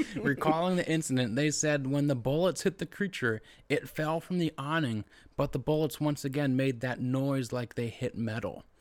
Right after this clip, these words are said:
Speaker 2: Also, rather than falling from the house in a traditional sense of the word, it floated down to the ground and then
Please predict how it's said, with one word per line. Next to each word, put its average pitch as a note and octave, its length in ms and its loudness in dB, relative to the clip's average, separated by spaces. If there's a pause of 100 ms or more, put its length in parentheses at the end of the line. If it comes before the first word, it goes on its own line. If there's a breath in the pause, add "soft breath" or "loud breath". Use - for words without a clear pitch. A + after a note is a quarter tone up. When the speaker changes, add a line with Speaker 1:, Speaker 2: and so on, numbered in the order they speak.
(280 loud breath)
Speaker 2:
Also, C3 380 2
rather B2+ 240 0
than A#2+ 160 0
falling D3 440 0
from D#3 200 0
the C3+ 100 2
house D3 520 0
in C3+ 120 0
a B2+ 80 4
traditional A#2 520 -6
sense - 260 -6
of G2+ 60 -8
the G#2 60 0
word, G#2+ 360 0 (280 loud breath)
it - 160 -4
floated D#3+ 600 0
down C#3+ 360 4
to - 120 -4
the C3+ 80 0
ground C3 560 0 (300 soft breath)
and D3+ 180 6
then C3 320 4